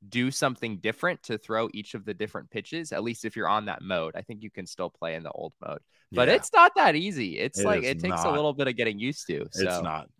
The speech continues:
Speaker 2: Too much information, and I
Speaker 1: Too
Speaker 2: think,
Speaker 1: much
Speaker 2: uh,
Speaker 1: information. <laughs> There you
Speaker 2: one
Speaker 1: go.
Speaker 2: thing, one thing I
Speaker 1: <laughs>
Speaker 2: liked about Mather that he, his approach was just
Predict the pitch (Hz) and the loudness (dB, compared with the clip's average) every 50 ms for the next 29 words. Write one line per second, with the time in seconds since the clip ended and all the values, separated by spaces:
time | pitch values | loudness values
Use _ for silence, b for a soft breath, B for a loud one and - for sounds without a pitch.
0 | - - - 156 143 139 131 - 120 107 - - 90 80 73 73 - - - 69 | -6 -2 0 4 4 4 4 2 -2 -4 -4 -8 -8 -8 -8 -10 -12 -14 -16 -16
1 | - - - 92 90 85 82 - - 98 95 - 185 90 87 87 85 85 170 160 | -18 -10 -6 -4 -2 -2 0 0 0 2 2 2 2 2 2 2 2 0 -2 -2
2 | 165 165 160 151 - - 85 92 - - 135 120 139 120 120 123 123 131 123 120 | -4 -4 -4 -6 -6 -8 -10 -8 -4 -4 -2 0 2 2 4 6 6 6 6 6
3 | - - _ B B B B - 110 127 135 147 147 - 127 117 113 113 120 113 | 4 -4 _ B B B B 2 2 4 6 6 8 10 10 10 10 10 8 8
4 | - 113 110 107 104 92 95 92 87 92 98 92 92 90 92 90 92 92 85 101 | 8 10 10 10 10 10 6 2 4 4 4 4 4 2 2 4 4 2 2 2
5 | 101 92 - - 104 104 95 92 87 - - - 113 104 98 - - - 92 92 | 0 0 0 0 0 0 0 0 -4 -2 2 4 6 6 6 4 0 -2 -2 -2
6 | 90 80 80 82 - - 104 104 101 95 - - - - | -2 -2 -6 -12 -8 -4 0 0 0 0 -2 -6 -10 -14